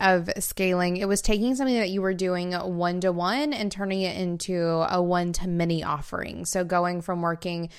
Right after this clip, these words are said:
just with one person to then taking pretty much the same content, though not quite the same actions,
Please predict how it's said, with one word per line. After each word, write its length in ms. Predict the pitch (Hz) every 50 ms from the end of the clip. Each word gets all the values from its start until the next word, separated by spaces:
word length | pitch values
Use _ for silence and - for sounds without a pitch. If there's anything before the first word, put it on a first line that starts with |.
| - - -
just 260 | - - 214 233 - -
with 140 | 269 254
one 240 | 196 190 202 190 190
person 560 | - - 180 175 170 - - 180 170 165 165
to 100 | 160 190
then 220 | 185 214 254 285 294
taking 400 | - 247 240 214 254 254 240 220
pretty 220 | - - 320 392
much 180 | 415 381 - -
the 80 | 247
same 320 | 233 - 233 214 190 180 175
content, 720 | - - - 294 302 330 320 277 - 202 196 175 - 175
though 140 | 180 208 208
not 260 | 214 233 240 226 -
quite 280 | - - 269 254 240 -
the 80 | -
same 260 | 208 - 226 196 175 160
actions, 720 | - - 220 226 - - - 196 175 165 165 165 165 -